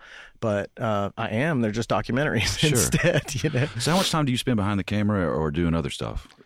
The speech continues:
Speaker 2: Is it, like,
Speaker 1: Um,
Speaker 2: what is it,
Speaker 1: well,
Speaker 2: what's that split usually like?
Speaker 1: I, I love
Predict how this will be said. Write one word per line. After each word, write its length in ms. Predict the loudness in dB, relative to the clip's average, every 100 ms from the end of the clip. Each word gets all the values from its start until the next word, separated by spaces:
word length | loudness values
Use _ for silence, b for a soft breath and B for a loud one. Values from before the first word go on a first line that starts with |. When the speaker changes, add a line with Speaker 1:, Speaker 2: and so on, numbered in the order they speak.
| -10
Speaker 2:
Is 120 | -2
it, 180 | -2 -2 -2
like, 100 | 0
Speaker 1:
Um, 420 | 2 2 0 -2
Speaker 2:
what 120 | -4
is 60 | -6 -2
it, 80 |
Speaker 1:
well, 340 | 2 4 4 2
Speaker 2:
what's 120 | 0
that 100 | -4
split 240 | -4 -4
usually 220 | -4 -6 -6
like? 200 | -8 -10 B B B _ _ _ _
Speaker 1:
I, 140 | -2 -2 -2 -2
I 240 | 2 2
love 1300 | 0 -2 -4 -2 0 2 0 -2 -6 -12 -14 -16 -20